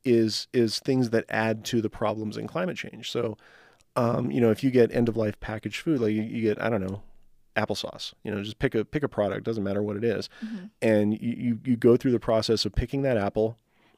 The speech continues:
Speaker 1: and processing it in applesauce and packaging it and then sending it all over the country. And then if it doesn't get eaten, it ends up in the landfill. You've wasted the apple. You've wasted the fuel for the transport cost. You've raised, wasted the electricity from the storage,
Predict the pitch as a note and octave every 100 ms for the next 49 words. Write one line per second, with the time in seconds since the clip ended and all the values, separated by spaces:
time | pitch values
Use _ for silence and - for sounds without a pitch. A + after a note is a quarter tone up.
0 | _ A#2+ G2+ A2 G#2+ B2+ A#2 B2 A#2+ -
1 | G2 G#2 - G#2 G#2 G2+ A#2 A2+ A2 G#2+
2 | G#2 G2+ - G2+ G2 A2+ G#2 G2+ G#2+ C3
3 | B2 - A2+ - G2 - G#2 G2+ G2+ G2
4 | A#2 A#2+ A2+ F#3 - G#2 G#2+ G#2+ G#2+ G#2
5 | G2+ C3 D3 - F#2+ G2 G#2+ - - _
6 | - A2+ A2 G#2 A2 G2+ - G2+ F2+ -
7 | - - F2+ G2 C3 F3+ - _ _ A2+
8 | A2 G#2+ G2 - G2+ G2 A2 G2+ G#2 -
9 | - - A#2+ B2 C#3 D3+ _ _ A#2+ G#2
10 | A#2 A2+ - A2 - A2 A#2+ - G#2+ G#2+
11 | G#2 - F2 G#2+ G2+ G#2+ G#2+ G#2+ G#2 G#2+
12 | - A2+ - A2 A2 G#2 - A2+ A2 G#2+
13 | -